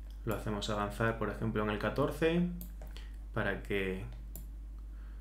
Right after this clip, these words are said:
otra vez ahí. Y lo que vamos a hacerle aquí, en este punto, en posición, vamos a dejarle ese tal cual está. Y aquí lo que podemos hacer, podríamos acercarnos más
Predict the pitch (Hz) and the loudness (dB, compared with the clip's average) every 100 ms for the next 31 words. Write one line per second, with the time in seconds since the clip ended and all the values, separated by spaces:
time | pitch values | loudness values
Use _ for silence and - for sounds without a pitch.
0 | - - - 107 - 104 104 104 - 117 | -10 -10 -4 -2 4 6 6 4 0 2
1 | 151 226 - - - - - - - - | 2 2 -2 -8 -10 -10 -10 -10 -10 -10
2 | - - - - - - - - - - | -8 -8 -8 -8 -8 -10 -10 -10 -10 -2
3 | 165 151 113 104 113 113 120 123 120 120 | 2 4 6 6 6 2 2 6 8 10
4 | 120 147 143 180 - - - - - - | 8 6 4 4 0 -6 -8 -8 -8 -8
5 | - - - - - - 110 117 117 123 | -8 -8 -10 -10 -8 -4 2 2 4 4
6 | 120 160 165 151 151 117 117 127 - 156 | 6 6 6 6 6 6 6 4 6 6
7 | 165 220 220 - - - - - 120 120 | 6 4 2 -4 -8 -8 -8 4 8 8
8 | 117 120 131 110 113 131 131 135 139 135 | 8 6 6 6 6 6 6 6 6 6
9 | 175 214 - - - - - - - - | 4 4 0 -6 -8 -8 -8 -8 -8 -8
10 | - 143 - - - 95 90 110 107 104 | -4 -2 -2 -4 -6 -6 -4 -2 -2 0
11 | 104 104 107 117 - 139 143 139 - - | 0 -2 -2 -2 2 2 2 -2 -6 -8
12 | - - - - - - - - - 107 | -8 -8 -8 -8 -8 -8 -8 -8 0 6
13 | 117 131 131 117 101 117 123 147 165 196 | 8 8 6 4 2 4 4 6 6 6
14 | - - - | 4 -2 -6